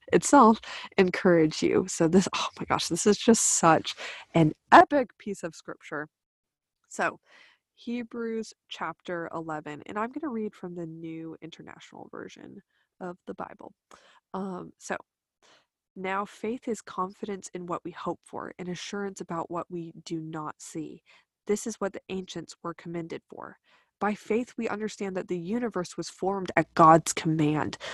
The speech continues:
so that what is seen was not made out of what was visible. By faith Abel brought God a better offering than Cain did. By faith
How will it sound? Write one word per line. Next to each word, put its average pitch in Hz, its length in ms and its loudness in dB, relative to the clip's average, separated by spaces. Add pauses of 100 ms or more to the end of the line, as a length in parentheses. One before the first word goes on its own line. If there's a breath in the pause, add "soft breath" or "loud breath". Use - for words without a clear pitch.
(120)
so - 220 6
that 185 200 8 (220)
what 185 320 8
is 175 160 8
seen 208 580 4
was 175 240 4
not 208 360 8
made 196 400 10 (100)
out 185 160 6
of 175 160 4
what 175 300 8 (140)
was 165 200 6
visible. 185 640 6 (460 soft breath)
By 185 200 8
faith - 640 6 (180)
Abel 214 440 8
brought 202 360 6
God 180 460 6
a 175 80 6
better 196 420 8
offering 170 460 2
than 160 160 -2
Cain 160 400 0
did. - 280 -4 (460 loud breath)
By 220 160 10
faith 240 480 8